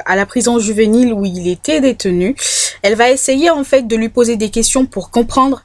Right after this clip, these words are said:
ce qui s'est passé. Du coup, pendant que sa mère lui parlait, Paris va brusquement, euh, se lever. Il va taper, euh, ses, ses, du, enfin, je sais pas, taper ses mains sur la, la table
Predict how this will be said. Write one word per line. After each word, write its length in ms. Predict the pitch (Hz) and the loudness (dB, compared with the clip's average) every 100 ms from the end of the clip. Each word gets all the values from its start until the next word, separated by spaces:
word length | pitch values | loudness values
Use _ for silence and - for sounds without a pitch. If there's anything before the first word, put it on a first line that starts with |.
| - | -6
ce 160 | - 240 | -4 -2
qui 160 | 240 | 0
s'est 160 | - 220 | 0 0
passé. 320 | 190 - 156 | 0 -2 -4
Du 220 | 190 208 | -2 -2
coup, 180 | 208 339 | 2 2
pendant 300 | 339 240 233 | 4 0 -2
que 100 | 233 | 0
sa 220 | 214 208 | 0 2
mère 340 | 202 220 269 254 | 2 2 2 0
lui 160 | 214 | -4
parlait, 480 | 190 214 185 185 220 | -4 -2 0 2 2
Paris 320 | 233 208 262 - | 0 2 2 2
va 280 | 190 180 170 | 0 2 0
brusquement, 680 | - 320 - 277 240 269 - 202 | 0 0 0 0 0 -2 -2 -2
euh, 240 | 190 180 | 0 0
se 140 | 202 | -2
lever. 400 | 214 196 185 254 - - - - | 0 2 2 2 0 -6 -6 -4
Il 80 | 202 | 0
va 140 | 190 | 0
taper, 540 | - 277 - 277 311 | 0 -4 0 2 4
euh, 340 | 262 208 196 202 | 4 4 2 0
ses, 460 | - 202 190 190 190 | -2 -4 -4 -4 -2
ses, 240 | - 185 | -4 -6
du, 300 | 170 190 170 | -8 -10 -8
enfin, 260 | - 180 170 | -2 -2 0
je 100 | 170 | -4
sais 140 | 165 | -4
pas, 200 | 170 185 | -2 -2
taper 320 | - 196 240 | -2 0 0
ses 160 | 247 214 | 0 0
mains 200 | 196 190 | -2 -2
sur 220 | - 175 | -4 -4
la, 340 | 170 165 165 | -2 -2 -2
la 160 | 156 160 | -4 -4
table 400 | - 302 302 | 0 0 0